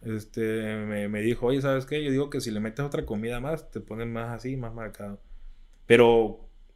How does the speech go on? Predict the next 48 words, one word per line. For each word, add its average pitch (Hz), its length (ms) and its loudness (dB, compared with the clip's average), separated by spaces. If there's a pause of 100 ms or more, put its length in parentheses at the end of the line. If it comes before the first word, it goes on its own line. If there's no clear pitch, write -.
(240)
mi 123 120 6
papá 113 200 6
me 139 120 2
tenía 123 480 0
así 123 140 -4
como 131 180 -2
la 123 100 -2
inocencia 113 500 -2
de 117 180 -4
que, 101 200 -6
"Es 107 100 -8
que 127 100 -4
no, 127 360 -2
eso 131 160 -4
de 110 120 -2
fármacos, 110 480 -4
no, 143 600 -6
eso 113 180 -12
no, 107 440 -12
aquí, 151 360 -8
por 107 160 -10
aquí, 110 200 -10
por 123 140 -8
allá". 113 180 -10 (1500)
Y 104 120 -2
ya 104 140 4
fue 110 160 0
que 113 140 0
yo 113 120 2
me 117 120 -2
quedé, 110 140 -2
"Oye, 139 220 4
pero 107 160 -8
es 104 40 -12
que 120 100 -6
yo 123 120 0
veo 127 180 -4
que 117 180 -2
voy 98 320 -2
al 113 100 2
baño 123 420 2
y 98 220 -2
ya 110 120 0
saben, 120 380 0 (260)
se - 80 -16
están 117 220 0
poniendo 135 420 0
y, 110 300 -2